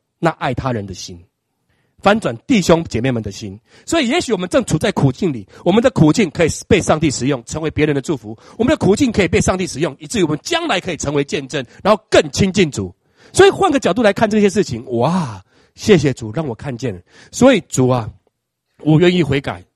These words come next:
我错了。然后我悔改之后呢，有没有好事接着发生？没有。<laughs> 好事没有发生，反而衰事连连。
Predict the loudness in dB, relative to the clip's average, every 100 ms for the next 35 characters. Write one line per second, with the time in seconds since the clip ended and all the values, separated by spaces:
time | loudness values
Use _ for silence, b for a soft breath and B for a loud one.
0 | _ -6 4 6 6 2 -10 _ _ _
1 | _ _ _ _ 0 6 8 8 6 4
2 | 2 2 2 4 2 -2 _ _ _ _
3 | _ _ 2 4 4 2 -2 -2 -4 -2
4 | -2 0 -2 -4 -8 -12 _ _ _ _
5 | _ _ _ _ _ _ _ -6 0 2
6 | 2 -4 _ _ -4 0 2 0 -2 -8
7 | -18 -18 -8 0 2 0 0 0 2 2
8 | 4 4 2 2 2 0 -4 b b -2
9 | 4 6 4 2 2 0 0 4 6 6
10 | 2 0 0 0 -2 -2 -6 -8